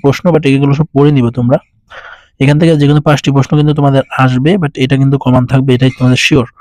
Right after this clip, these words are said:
দুই নম্বর প্রশ্ন হচ্ছে, উম, কোশ্চেন, কোশ্চেন অ্যান্সার বের করতে হবে। Who concluded has Maldives? How many island does the Maldives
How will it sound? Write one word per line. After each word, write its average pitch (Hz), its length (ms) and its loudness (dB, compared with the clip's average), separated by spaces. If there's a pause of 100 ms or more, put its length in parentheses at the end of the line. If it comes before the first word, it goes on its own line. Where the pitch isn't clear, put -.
(500)
দুই 143 180 2
নম্বর 160 240 0
প্রশ্ন - 240 -4
হচ্ছে, 151 220 -2 (840)
উম, 127 500 2 (100)
কোশ্চেন, 151 320 0 (760)
কোশ্চেন 147 300 0
অ্যান্সার 139 280 0
বের 147 140 2
করতে 147 200 -2
হবে। 160 140 2 (760)
Who 147 80 2 (220)
concluded 147 760 0 (200)
has 139 140 2 (120)
Maldives? 135 440 0 (840)
How 147 140 2 (200)
many 143 220 2 (160)
island 127 360 0 (100)
does 131 180 2 (220)
the 123 140 2 (460)
Maldives 127 460 0